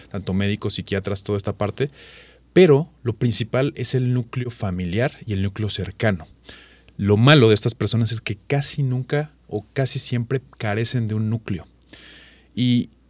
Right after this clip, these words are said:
el fenómeno de las personas que estamos a través de la pantalla los ayuda un poco a solventar esa deficiencia. En este caso, tú. Muchas de tus, eh, de tus, eh, fans, podría decirlo así, te siguen,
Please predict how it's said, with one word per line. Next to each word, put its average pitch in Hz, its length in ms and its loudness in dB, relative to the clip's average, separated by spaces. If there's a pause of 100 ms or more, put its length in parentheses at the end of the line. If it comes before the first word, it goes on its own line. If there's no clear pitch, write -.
el 120 160 2
fenómeno 175 760 4 (280)
de 131 100 -2
las 110 160 0
personas 131 440 -2
que - 60 -10
estamos 123 260 -4
a 117 60 -6
través 110 320 2
de 123 80 2
la 107 120 0
pantalla 104 540 -4 (480)
los 110 300 -2
ayuda 143 260 6
un 156 100 6
poco 143 360 2 (240)
a 113 100 -4
solventar 110 680 -2
esa 123 220 -2
deficiencia. 113 640 -2 (380)
En 107 100 -4
este 120 200 2
caso, 123 260 4
tú. 170 260 0 (640)
Muchas 139 440 2
de 117 80 0
tus, - 640 -2
eh, 110 340 2 (220)
de 113 200 0
tus, 117 520 -2
eh, 107 560 4
fans, 139 480 0
podría 101 200 2
decirlo 101 280 -2
así, 107 220 -6 (340)
te 131 100 0
siguen, 135 360 0